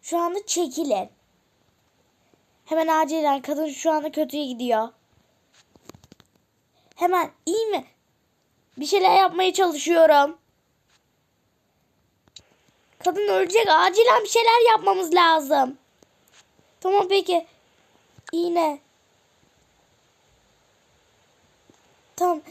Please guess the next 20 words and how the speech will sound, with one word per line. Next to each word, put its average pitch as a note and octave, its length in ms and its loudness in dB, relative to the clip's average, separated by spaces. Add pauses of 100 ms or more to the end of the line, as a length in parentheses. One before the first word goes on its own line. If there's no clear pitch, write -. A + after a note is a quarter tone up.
(300)
iğne F4+ 280 -6
yaptım. F4+ 340 -4 (260)
Hadi F4 180 -2
hemen F#4+ 300 0 (300)
çıkart, - 600 -2 (260)
çıkartmamız F4+ 680 0
lazım C4 360 0
bebeği. B3 300 -6 (280)
Tamam E4 280 -2
peki. D4+ 360 -6 (680)
Ben E4 140 2
şuradan F4 400 -2 (220)
kalple E4 480 -2
ilgileneceğim. B3+ 720 -4 (300)
Tamam, E4+ 300 -2 (440)
hemen F4 460 0
acilen E4 400 -2
çıkartmamız D4+ 640 -4
gerekiyor. B3 680 -4 (4000)
I, - 60 -6